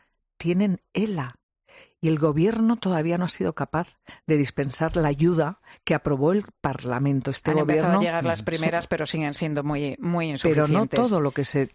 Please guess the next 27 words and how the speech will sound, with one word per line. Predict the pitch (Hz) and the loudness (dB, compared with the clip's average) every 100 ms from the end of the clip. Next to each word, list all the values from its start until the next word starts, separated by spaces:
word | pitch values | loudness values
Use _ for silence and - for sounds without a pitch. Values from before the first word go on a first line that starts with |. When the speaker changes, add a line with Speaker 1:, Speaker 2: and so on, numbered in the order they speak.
| - | -8
Speaker 1:
tiene | 170 170 147 | 2 2 2
que | 139 | 0
dar. | 127 117 - _ - | -2 -4 -8 _ -6
Speaker 2:
Efectivamente. | 170 156 - 156 139 135 139 - - - | -4 -4 -4 -4 -2 -6 -6 -10 -14 -4
Vamos | 202 233 | -2 0
a | 277 | 0
hablar | 254 | 0
a | 240 | -2
continuación | 233 208 202 185 220 226 | -2 -2 -2 -2 -2 -2
con | 226 | -2
el | 202 | -2
doctor | 175 - 190 190 180 | -4 -2 0 0 -2
Julio | - 214 190 | -2 0 0
Tudela, | 185 170 180 190 | 0 0 0 0
que | 208 160 | -4 -4
es | |
director | 160 156 156 - 156 | -4 -4 -6 -6 -4
del | 143 156 147 | -2 -2 -2
Observatorio | 147 - 143 139 156 147 143 | -2 -4 -2 -2 -2 -2 -2
de | 151 147 | -2 -2
Bioética | 160 170 175 180 165 - 147 | 0 0 0 -2 -4 -4 -4
de | 147 | -2
la | 156 | -2
Universidad | 156 151 - 151 151 | -2 -2 -2 -2 -2
Católica | - 147 147 147 143 | -2 -4 -4 -2 -4
de | 139 | -2
Valencia. | 135 131 - 135 | -4 -6 -6 -8